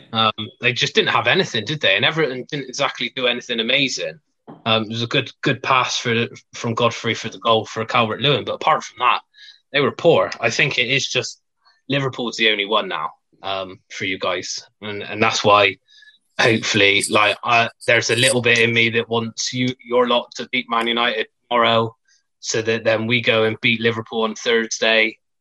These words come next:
Speaker 2: and, and go for. I'd rather Liverpool not get Champions League football and lose to Leicester tomorrow.
Speaker 1: Yeah,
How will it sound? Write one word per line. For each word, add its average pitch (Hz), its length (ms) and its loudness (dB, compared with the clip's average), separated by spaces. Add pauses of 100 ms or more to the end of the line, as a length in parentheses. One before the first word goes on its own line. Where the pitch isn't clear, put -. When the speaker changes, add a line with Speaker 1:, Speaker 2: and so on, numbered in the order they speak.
(960)
Speaker 2:
and, 120 180 2
and 120 140 -2
go 131 120 2
for. 123 140 -8 (180)
I'd 131 220 2
rather 135 240 2
Liverpool 135 360 0
not 127 200 0
get 120 180 2
Champions 127 400 -2
League 120 200 -6
football 110 320 -2
and 110 80 -2
lose 117 180 -2
to 117 80 -6
Leicester 113 360 -2
tomorrow. 98 520 -4 (140)
Speaker 1:
Yeah, 135 280 -10